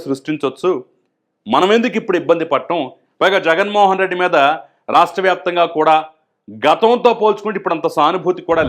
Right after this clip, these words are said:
లేదు కదా, ఆయన గతంలో కూడా ఇలాంటి కార్యక్రమాలే చాలా చేశాడు కదా, అసలు గత స్థానిక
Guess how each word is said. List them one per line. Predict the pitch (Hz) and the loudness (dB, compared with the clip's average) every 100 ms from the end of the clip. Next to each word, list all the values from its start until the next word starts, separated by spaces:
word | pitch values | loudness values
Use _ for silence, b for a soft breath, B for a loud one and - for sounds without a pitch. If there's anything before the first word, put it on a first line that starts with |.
| 117 | 0
లేదు | 151 151 120 | 0 -2 -2
కదా, | 131 143 - _ _ _ _ _ _ _ - | -2 -4 -8 _ _ _ _ _ _ _ 0
ఆయన | 165 202 196 | 2 2 2
గతంలో | 185 208 214 190 | 2 2 0 0
కూడా | 196 | 2
ఇలాంటి | 180 185 180 175 | 2 0 0 -2
కార్యక్రమాలే | 165 165 165 160 151 | -2 -2 -2 -2 0
చాలా | 147 147 | 0 -2
చేశాడు | 123 143 117 104 | -4 -4 -4 -4
కదా, | 117 131 - _ _ - | -4 -4 -8 _ _ -8
అసలు | 143 190 135 110 156 | -2 -2 -2 -2 0
గత | 160 196 139 - | 2 2 0 -2
స్థానిక | 185 180 190 | 0 2 0